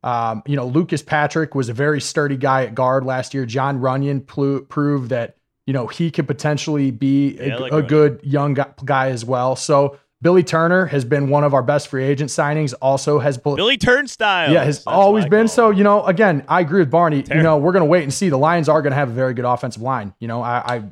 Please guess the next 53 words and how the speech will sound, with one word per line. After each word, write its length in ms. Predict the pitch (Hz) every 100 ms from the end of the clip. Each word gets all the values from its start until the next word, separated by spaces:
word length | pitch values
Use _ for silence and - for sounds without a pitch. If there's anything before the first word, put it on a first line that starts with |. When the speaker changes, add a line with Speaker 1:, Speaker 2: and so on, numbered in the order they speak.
| -
Speaker 1:
I 80 | 123
love 260 | 131 131
the 60 | 123
Sewell 280 | - 127 131
pick. 340 | 135 147 - 123
You 100 | 123
know, 140 | 113
I 80 | 117
think 220 | - 127
the 60 | -
fact 240 | 131 120
that 100 | 110
he 80 | 123
fell 200 | - 127 113
to 80 |
seven, 440 | - 123 123 135 131 _ _ _ -
I 20 |
mean, 100 | 131
it 60 | 143
was 100 | 131
kind 200 | 185 151
of, 80 | 139
I 40 |
guess, 160 | 147 139
expected, 600 | 120 - 139 135 160 143
but, 260 | 127 120 _ _ _ _ _ -
you 80 |
know, 200 | 131 123 -
I, 100 | 160
I'll 160 | 160 160
give 180 | 175 175
you 60 |
that. 280 | 165 196 -
It's 140 | 147 -
gonna 160 | 170
be 100 | 139
good. 260 | 131 180 151
I, 240 | 143 156
you 100 | 135
know, 80 | 139
I'm 260 | 139 143 - _ 131
just 180 | 143 -
gonna 160 | 135
argue 240 | 127 139 123
that 100 | 120
Green 200 | 120 123
Bay's 240 | 120 127
is 140 | 110 107
gonna 140 | 113
be 80 | 107
just 240 | 107 110 113
as 180 | 98
good. 160 | 87